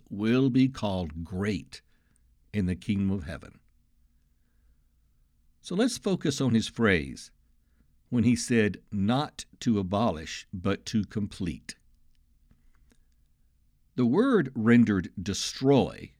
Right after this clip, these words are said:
in the King James, 'cause in the King James it says, "Not, I have not come to destroy." The word wen-, rendered destroy in the King James Version literally means,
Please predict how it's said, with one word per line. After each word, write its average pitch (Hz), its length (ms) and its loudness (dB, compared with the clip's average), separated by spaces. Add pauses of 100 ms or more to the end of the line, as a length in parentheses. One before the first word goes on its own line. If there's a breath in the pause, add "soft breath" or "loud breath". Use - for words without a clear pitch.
(240)
in 101 100 -6
the 95 60 -6
King 92 320 -4
James, 92 360 2
'cause 104 160 -2
in 98 80 -4
the 101 80 -4
King 117 280 2
James 143 420 2
it 98 100 -8
says, 101 320 0
"Not, 110 300 0 (280 soft breath)
I 110 100 0
have 107 120 2
not 107 240 -2
come 113 220 0
to 110 100 -2
destroy." 147 840 -4 (840)
The 120 60 2
word 175 340 2
wen-, 110 340 2
rendered 107 600 0
destroy 110 560 2
in 104 180 2
the 95 80 -2
King 95 300 -2
James 120 320 0
Version 90 500 -6
literally 139 540 2
means, 92 500 -2